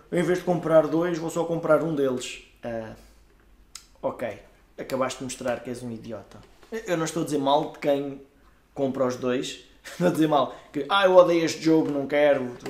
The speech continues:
trataram-nos mal, vou comprar na mesma." Ah, isso é idiota. Pá, se eu não gosto, se eu não quero, eu não compro. Ah, agora, <laughs> dizer que eu vou só comprar uma das versões é,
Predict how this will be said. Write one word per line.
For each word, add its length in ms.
trataram-nos 480
mal, 320
vou 160
comprar 340
na 120
mesma." 360
Ah, 100
isso 220
é 60
idiota. 380
Pá, 240
se 140
eu 60
não 160
gosto, 280
se 80
eu 60
não 100
quero, 240
eu 60
não 100
compro. 360
Ah, 420
agora, 300
<laughs> 40
dizer 340
que 280
eu 120
vou 120
só 520
comprar 460
uma 140
das 140
versões 600
é, 260